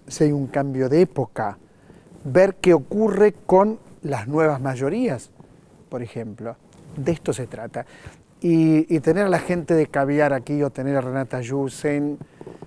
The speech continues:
o tener a Luciano Olivera, es como tener el pensamiento, el espectáculo, el teatro, la literatura. Y eso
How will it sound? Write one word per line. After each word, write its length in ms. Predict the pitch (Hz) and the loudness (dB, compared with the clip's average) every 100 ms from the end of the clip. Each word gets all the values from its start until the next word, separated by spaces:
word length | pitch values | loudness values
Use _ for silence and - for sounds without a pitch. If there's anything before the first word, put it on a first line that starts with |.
| - | -4
o 120 | - - | 0 4
tener 380 | 151 151 147 - - | 4 6 4 0 -8
a 100 | 139 | -6
Luciano 400 | 127 - 147 139 | -6 -6 -4 -4
Olivera, 640 | 131 147 160 135 143 156 _ - - - | -2 2 2 2 -2 -6 _ -20 -18 -10
es 140 | 143 - - | -8 -8 -4
como 380 | 143 143 143 - _ _ _ - | -2 0 -4 -6 _ _ _ -12
tener 360 | 143 135 127 - - | -4 -2 -2 -4 -6
el 140 | 156 147 | -4 -2
pensamiento, 960 | 151 131 135 143 143 127 113 123 135 - _ _ - - - | -2 -2 -2 0 0 0 -2 -4 -6 -10 _ _ -20 -20 -4
el 120 | 147 | -2
espectáculo, 880 | 139 - 135 - 131 - 131 120 123 - _ - | -2 -2 -4 0 -2 -2 -4 -2 -4 -8 _ -10
el 160 | 143 120 | -8 -2
teatro, 600 | 147 131 - 131 127 - _ _ _ 151 | -2 -2 -4 -8 -8 -10 _ _ _ -4
la 120 | 151 | -2
literatura. 760 | 151 143 139 127 180 160 139 - | -2 0 0 0 0 2 0 0
Y 260 | 160 202 | 2 4
eso 420 | 254 - 220 175 | 4 4 2 2